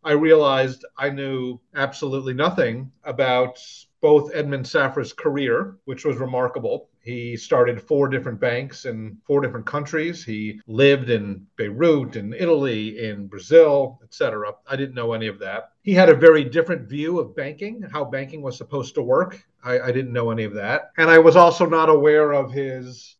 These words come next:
uh, philanthropy and all the things that he had done for communities of especially Jews from Syria and Lebanon while they were still in those countries. And then while they were, you know, moving to the U S and Europe and trying to figure out,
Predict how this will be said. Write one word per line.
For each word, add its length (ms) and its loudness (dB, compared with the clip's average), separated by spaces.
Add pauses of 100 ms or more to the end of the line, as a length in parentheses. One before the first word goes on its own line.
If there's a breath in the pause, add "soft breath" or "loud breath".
uh, 300 -12
philanthropy 720 -6
and 100 -14
all 140 -2
the 140 -8
things 280 -6
that 120 -12
he 140 -6
had 160 0
done 380 0
for 640 2
communities 800 -6
of 420 -6
especially 960 -2 (280 loud breath)
Jews 380 -4
from 180 -12
Syria 680 -2
and 120 -10
Lebanon 600 -2 (100)
while 320 2
they 140 2
were 120 -2
still 320 0
in 140 -2
those 180 2
countries. 560 -4
And 140 -12
then 140 -8
while 260 -4
they 180 -2
were, 540 -2
you 80 -10
know, 140 -6
moving 540 -4
to 120 -12
the 140 -12
U 220 -2
S 340 -4
and 120 -14
Europe 420 -6
and 140 -12
trying 240 -6
to 80 -10
figure 360 -6
out, 360 -4